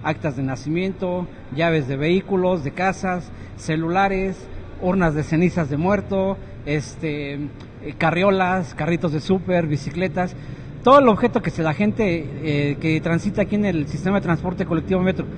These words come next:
que llega a extraviar o que llega a encontrar, todo se puede recuperar aquí en esta oficina. Principalmente cuando el usuario lo entrega a, con un jefe de estación.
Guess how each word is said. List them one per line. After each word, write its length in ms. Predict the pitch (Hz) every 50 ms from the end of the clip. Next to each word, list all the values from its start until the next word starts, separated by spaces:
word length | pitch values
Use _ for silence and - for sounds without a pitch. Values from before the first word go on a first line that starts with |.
| - - - - - -
que 80 | 160
llega 180 | 160 180 190 226
a 40 | 214
extraviar 340 | 160 - - 165 180 208 196
o 60 | 165
que 100 | 175 175
llega 140 | 185 202 220
a 40 | 208
encontrar, 420 | 208 196 180 175 165 190 226 208 - - - - - -
todo 160 | 226 233 233
se 140 | - - -
puede 200 | - 220 220 214
recuperar 520 | 196 170 - 151 131 147 175 196 214 202
aquí 240 | 160 151 156 180 175
en 100 | 180 175
esta 160 | 160 - 190
oficina. 380 | 156 120 113 - 156 139 127 - - - - - - - - - - -
Principalmente 560 | 160 175 151 170 214 233 240 247 247 196 247
cuando 240 | - 185 180 175 165
el 80 | 160 160
usuario 340 | 151 - 208 214 214 220
lo 100 | 202 175
entrega 400 | 165 160 - 202 214 208 214 160
a, 60 | 151 -
con 160 | - 160 175
un 80 | 185
jefe 260 | 175 - 190 156 - 180
de 80 | 160
estación. 400 | 147 - - 139 - - 143 117